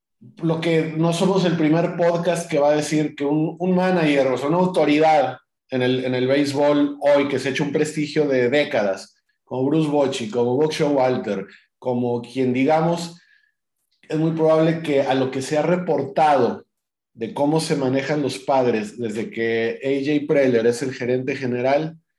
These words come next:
que hay, muy, hay, hay gente con experiencia que diría, "Yo paso, yo esto no lo voy a hacer, yo esto no lo voy a tolerar,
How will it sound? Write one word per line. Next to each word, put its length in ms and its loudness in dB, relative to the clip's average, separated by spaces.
que 320 0
hay, 140 -2
muy, 200 -2
hay, 180 0
hay 180 0
gente 420 -2
con 160 -2
experiencia 520 -2
que 100 -2
diría, 440 2
"Yo 240 -6
paso, 380 -2
yo 180 0
esto 260 -2
no 140 0
lo 140 4
voy 180 2
a 60 0
hacer, 360 0
yo 140 0
esto 240 -4
no 160 0
lo 140 4
voy 180 2
a 140 0
tolerar, 640 0